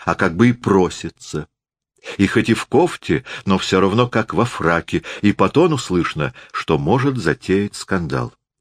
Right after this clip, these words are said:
И боится как будто. Дрожание у него в голосе. «Ну, думаю, завтра я тебя, друга милого, обязательно выставлю. Только ночь переночуешь». И говорю ему строго, что спать пора,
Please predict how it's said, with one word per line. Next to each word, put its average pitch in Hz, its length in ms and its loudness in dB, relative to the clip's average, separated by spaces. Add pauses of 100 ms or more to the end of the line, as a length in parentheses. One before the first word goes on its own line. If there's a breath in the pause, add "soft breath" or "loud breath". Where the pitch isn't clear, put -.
(160)
И 92 100 0
боится 87 640 2
как 135 240 -4
будто. - 580 -4 (400)
Дрожание 90 840 2
у 135 100 0
него 120 300 2
в 82 80 -6
голосе. 80 460 -2 (760)
«Ну, 104 180 0
думаю, 110 560 2 (680)
завтра 92 560 -2
я 90 160 2
тебя, 90 340 0
друга 85 340 0
милого, 90 380 2
обязательно 85 680 2
выставлю. 71 560 -2 (580)
Только 90 320 0
ночь 98 460 2
переночуешь». 71 760 -4 (800)
И 95 100 4
говорю 156 400 6
ему 123 220 2
строго, 80 440 0
что - 220 -4
спать 127 500 0
пора, 120 460 2